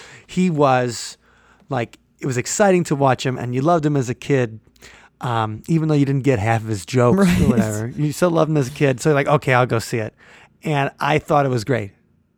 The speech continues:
Speaker 1: be-, because of Robin Williams.
Speaker 2: Wow. Okay.
Speaker 1: You know?
Speaker 2: Yeah.
Speaker 1: I was like, "Boy, this is a, this is a pretty good movie."
Speaker 2: <laughs>
Speaker 1: And 'cause I, Robin Williams, like, they let him do whatever he wanted to do.
Speaker 2: Yeah.
Speaker 1: And, uh, they
Speaker 2: And
Speaker 1: wrote
Speaker 2: of course he was amazing.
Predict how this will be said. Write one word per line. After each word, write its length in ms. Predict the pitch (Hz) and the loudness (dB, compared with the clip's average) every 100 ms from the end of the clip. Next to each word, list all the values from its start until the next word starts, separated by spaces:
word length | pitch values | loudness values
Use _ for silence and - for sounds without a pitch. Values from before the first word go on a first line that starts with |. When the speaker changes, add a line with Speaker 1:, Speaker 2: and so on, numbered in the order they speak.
| _ _ _ _ 156 | _ _ _ _ 0
Speaker 1:
be-, 80 | |
because 300 | 196 - 180 | 0 0 2
of 80 | 143 | 4
Robin 280 | 135 123 113 | 4 2 0
Williams. 400 | 107 104 104 - | -4 -6 -10 -8
Speaker 2:
Wow. 420 | 123 123 160 208 113 110 | -4 0 2 2 0 -2
Okay. 340 | - 143 151 - _ | 0 0 0 -8 _
Speaker 1:
You 100 | 156 | 0
know? 260 | 147 151 156 - | 2 0 -4 -2
Speaker 2:
Yeah. 300 | 127 - 110 - | -2 0 -6 -4
Speaker 1:
I 100 | 139 | -2
was 120 | 127 | 0
like, 160 | 120 104 | -2 -2
"Boy, 180 | 139 135 | 0 2
this 160 | 123 | 0
is 140 | 120 117 | -4 -8
a, 60 | - - | -8 -6
this 80 | 151 151 | -2 -2
is 60 | |
a 40 | 147 | 0
pretty 220 | 151 151 | 2 2
good 140 | 147 | 0
movie." 340 | 156 180 120 120 | -2 -4 -4 -2
Speaker 2:
<laughs> 40 | 151 | 0
Speaker 1:
And 300 | 135 123 110 - | 2 0 -4 -6
'cause 100 | 127 | -2
I, 60 | 127 | 0
Robin 280 | 139 143 | 0 0
Williams, 200 | 151 147 143 | 0 -4 -4
like, 160 | 147 | -4
they 120 | 139 151 | -2 -2
let 260 | 147 180 | 0 -2
him 240 | 175 175 143 | 0 -2 0
do 160 | 175 | 0
whatever 240 | 156 151 139 | 0 2 2
he 80 | |
wanted 260 | 147 135 131 | 2 2 2
to 80 | 131 | 0
do. 300 | 117 101 110 | -2 -4 -6
Speaker 2:
Yeah. 400 | - 131 120 117 110 - - | -4 -2 -2 -4 -6 -12 -8
Speaker 1:
And, 240 | 143 143 - | -6 -6 -6
uh, 240 | 135 120 | -6 -6
they 160 | 120 127 | -4 0
Speaker 2:
And 80 | 135 | 2
Speaker 1:
wrote 100 | 135 | 0
Speaker 2:
of 120 | 113 | 0
course 280 | 147 135 - | 0 0 2
he 180 | 135 127 | 0 2
was 280 | 131 123 | 0 0
amazing. 600 | 123 131 120 117 113 127 | -2 -2 -2 -2 -2 -4